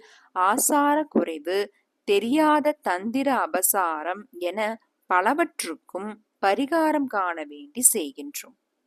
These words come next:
அதேபோல், வேதத்தை நாம் உச்சரிப்பதில் ஏற்பட்ட குறை,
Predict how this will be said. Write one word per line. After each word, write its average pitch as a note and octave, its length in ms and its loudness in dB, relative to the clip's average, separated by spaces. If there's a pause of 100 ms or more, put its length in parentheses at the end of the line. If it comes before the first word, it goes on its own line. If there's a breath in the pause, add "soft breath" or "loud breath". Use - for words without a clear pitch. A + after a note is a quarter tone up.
அதேபோல், A3 800 0 (160)
வேதத்தை C#4+ 840 2
நாம் G3 300 2
உச்சரிப்பதில் C4 800 0
ஏற்பட்ட F3+ 560 -4
குறை, F3+ 560 -6